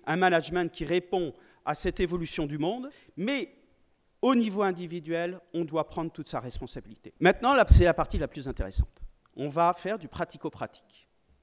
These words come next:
Qu'est-ce que vous pouvez faire tout à l'heure pour votre cerveau de façon très concrète ? Alors, la bonne nouvelle, c'est qu'il y a mille choses à faire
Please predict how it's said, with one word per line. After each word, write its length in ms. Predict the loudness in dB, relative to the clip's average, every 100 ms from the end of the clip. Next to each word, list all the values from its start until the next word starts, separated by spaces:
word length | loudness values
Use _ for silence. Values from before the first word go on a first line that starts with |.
| _
Qu'est-ce 320 | 0 2 0
que 80 | -4
vous 140 | -4 -6
pouvez 240 | -4 -4
faire 440 | -4 -6 -4 -8 -18 _ _ -8
tout 120 | -4 0
à 100 | 0
l'heure 300 | -2 -6 _
pour 160 | -8
votre 260 | -8 -8 -10
cerveau 480 | -8 -8 -8 -12 -14
de 80 | -18
façon 260 | -16 -12 -10
très 240 | -6 -6
concrète ? 420 | -6 -10 -16 _ _ -20 -6
Alors, 200 | 0 2
la 80 | 4
bonne 180 | 6 4
nouvelle, 320 | 4 -2 -2
c'est 160 | -4 -6
qu'il 180 | -10
y 80 | -8
a 60 | -6
mille 240 | 0 0
choses 260 | 2 0 0
à 60 |
faire 280 | -8 -12 -18